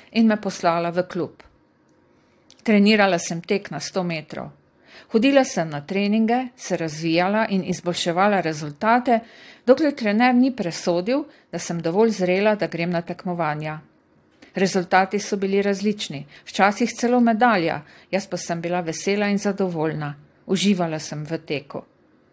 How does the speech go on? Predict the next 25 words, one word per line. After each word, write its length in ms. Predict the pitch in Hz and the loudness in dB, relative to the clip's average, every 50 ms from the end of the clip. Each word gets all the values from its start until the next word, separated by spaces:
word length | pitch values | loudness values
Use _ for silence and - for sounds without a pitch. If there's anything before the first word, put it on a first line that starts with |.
| _ _ _ _ _ - - - - - - - | _ _ _ _ _ -20 -20 -20 -20 -20 -20 -16
Sčasoma 640 | - - - 226 214 226 247 247 - 320 311 294 285 | -8 -2 0 2 4 4 2 2 0 0 0 0 -2
so 140 | - 208 | -2 -2
se 140 | 202 - 196 | -2 -2 -4
pričakovanja 760 | 185 - 175 175 - 185 - - 170 165 165 165 190 214 226 226 | -4 -4 -8 -8 -8 -10 -10 -8 -4 -2 0 0 2 2 2 0
trenerja 540 | 226 180 160 160 170 180 196 190 180 165 160 | -2 -4 -6 -2 0 0 0 0 -2 -2 -4
zvišala 640 | 151 170 190 208 202 - - - 143 139 147 147 151 - _ _ _ - | -4 -2 -2 -2 -2 -2 -4 -6 -6 -6 -6 -8 -12 -16 _ _ _ -4
in 120 | - 196 | -2 -2
zahteval 540 | 180 170 139 - - - 175 185 196 190 185 | -2 -2 -6 -8 -4 -2 0 2 2 2 2
je 100 | 185 185 | 2 0
zmago. 520 | 180 180 180 180 160 151 147 147 - 175 160 - _ _ _ _ _ _ _ _ _ _ _ - - - - - - _ _ - | 0 0 0 0 0 0 -2 -4 -10 -14 -16 -18 _ _ _ _ _ _ _ _ _ _ _ -20 -20 -20 -20 -20 -20 _ _ 4
"Vem, 220 | 226 269 269 240 214 | 4 6 6 6 2
da 120 | 175 165 | 0 -4
si 140 | - - 180 | -4 -6 -8
sposobna, 680 | 175 - - 180 170 - - 180 175 175 170 160 165 - _ _ - | -8 -6 -8 -8 -6 -2 -2 -2 -2 -2 -4 -8 -8 -10 _ _ -12
zakaj 320 | - 175 196 - 233 247 | -8 -6 -2 2 2 4
ne 100 | 240 220 | 4 4
daš 260 | 196 180 175 175 175 - | 4 4 4 4 4 -2
vsega 320 | - - 180 170 165 170 | -2 0 0 0 2 0
od 160 | 170 170 - | -2 -2 -4
sebe?" 380 | - - 170 165 156 - - - - _ _ _ _ _ _ _ _ _ _ _ _ _ _ _ _ _ _ _ _ _ _ _ _ _ _ _ _ _ _ - | -2 -2 -2 0 -2 -4 -8 -10 -12 _ _ _ _ _ _ _ _ _ _ _ _ _ _ _ _ _ _ _ _ _ _ _ _ _ _ _ _ _ _ -10
Uporabljal 600 | 170 170 - 175 170 175 175 185 202 214 208 196 | -8 -4 -2 2 4 4 4 4 4 2 2 2
je 120 | 185 156 | 0 -2
vse 380 | 156 - - - - 247 247 240 240 | -4 -6 -6 -2 2 2 2 2 0
takrat 420 | 185 170 - 196 185 175 170 170 | -4 -4 -2 2 2 2 2 0
znane 480 | 170 165 170 190 185 175 180 175 165 | -2 -2 0 0 2 2 2 0 -2